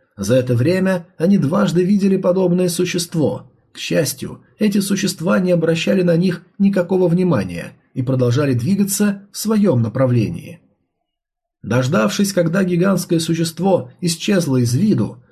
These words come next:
они с облегчением вздохнули. Спустя полдня Хан Сень заметил на горизонте что-то зеленое. Он подумал, что это может быть остров.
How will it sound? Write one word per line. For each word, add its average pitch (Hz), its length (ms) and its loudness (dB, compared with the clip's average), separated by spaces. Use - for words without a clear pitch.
они 196 220 0
с 208 100 -2
облегчением 196 640 0
вздохнули. 156 760 -2
Спустя 123 400 -4
полдня 120 640 -2
Хан 214 220 0
Сень 208 360 0
заметил 175 500 2
на 170 80 2
горизонте 156 540 0
что-то 147 320 -4
зеленое. 120 640 -4
Он 123 180 0
подумал, 175 540 0
что - 240 -4
это 185 140 -2
может 165 280 0
быть 160 260 -4
остров. - 600 -6